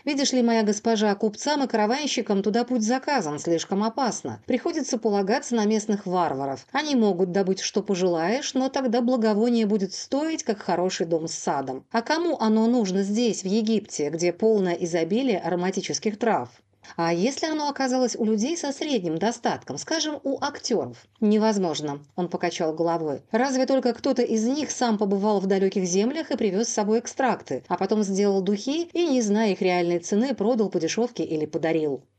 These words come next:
Следующая задача оказалась ещё более безнадёжной. Ксанти предстояло отыскать свидетелей убийства Факиона. Так как его зарезали у городских ворот, разумнее всего было расспросить стражников,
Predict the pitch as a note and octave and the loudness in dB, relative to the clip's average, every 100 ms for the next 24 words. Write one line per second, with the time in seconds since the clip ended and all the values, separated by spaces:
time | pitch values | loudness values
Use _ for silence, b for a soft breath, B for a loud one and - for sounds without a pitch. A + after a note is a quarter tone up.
0 | _ - - G#3 F#3 F#3 - F#3+ F3+ F3 | _ -8 0 2 2 0 2 0 2 0
1 | B3+ - F3+ F3 F3+ G3 F#3 F#3+ - G#3+ | 0 0 -2 0 0 0 0 -2 -2 0
2 | A3 G3 F3 E3+ G3 G#3 G3+ D#3+ C3+ A#2 | 2 2 2 2 0 2 2 0 -2 -8
3 | G#2 - - G#3 G3+ G3 G3 F#3 F#3+ G3+ | -12 -4 2 2 2 0 -2 -2 -2 2
4 | G#3+ F#3+ F3 F3 G#3+ G#3 - E3+ G3+ A3+ | 2 0 -2 -2 -2 -2 -4 -2 0 2
5 | G3 F#3+ F#3 F3 G3+ G3+ G3 - G#3+ - | 0 0 -2 0 -2 0 -4 -2 -4 0
6 | B3 A#3 D#3 B2 B B G3+ G3+ G3+ G3+ | 2 2 0 -6 B B -2 -2 -2 0
7 | G3+ G3+ G3 G3 F#3+ F3+ F#3+ F#3 F3+ F3 | 2 2 2 2 2 0 0 0 0 -2
8 | - E3+ E3 E3 G3+ D4+ - F3 E3+ D#3 | -4 -4 0 2 0 -2 -2 0 0 -2
9 | C#3+ E3+ B3+ C4+ - F3 F3 A#3 A3+ G3+ | -2 0 -2 -2 -2 0 2 2 2 0
10 | - G3 G3+ B3+ - C#4+ A3 D#3 C#3+ C3 | -2 -2 -2 -4 -4 0 0 -2 -6 -6